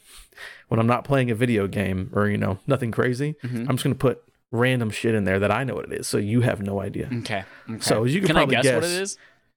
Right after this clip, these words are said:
Speaker 1: I mean, you can guess the second one. It'll be pretty easy.
Speaker 2: Oh, yeah. Second one. Pum is, is definitely Peacemaker.
Speaker 1: Yeah.
Speaker 2: Even though
Speaker 1: Watch
Speaker 2: Peacemaker
Speaker 1: Peacemaker.
Speaker 2: technically is one word, so it would
Speaker 1: Mm-hmm.
Speaker 2: just be P. So, like, Adam P
Speaker 1: Hmm.
Speaker 2: today.
Speaker 1: Yeah, I wouldn't remember that. I gotta put P M.
Speaker 2: Oh, yeah, you gotta put P M.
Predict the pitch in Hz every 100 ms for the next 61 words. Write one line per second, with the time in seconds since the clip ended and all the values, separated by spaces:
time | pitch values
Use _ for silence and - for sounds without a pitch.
0 | _ _ _ _ - 190 160 156 131 131
1 | - 131 104 98 98 104 113 92 98 104
2 | 139 117 101 143 139 123 117 120 - 220
3 | 202 127 123 131 110 120 104 98 101 85
4 | 60 - - - _ _ _ _ _ _
5 | _ _ - 143 - _ - 214 214 208
6 | 175 190 175 180 160 170 151 151 156 143
7 | 120 123 120 123 113 90 92 92 - -
8 | _ _ _ _ _ _ _ _ - 117
9 | 127 104 110 101 120 80 73 - _ _
10 | _ - 104 87 101 101 107 101 107 101
11 | 247 180 - - - 202 - - _ _
12 | - - _ - 147 92 107 90 98 95
13 | - 98 - 120 113 117 131 117 107 113
14 | 101 92 90 92 87 85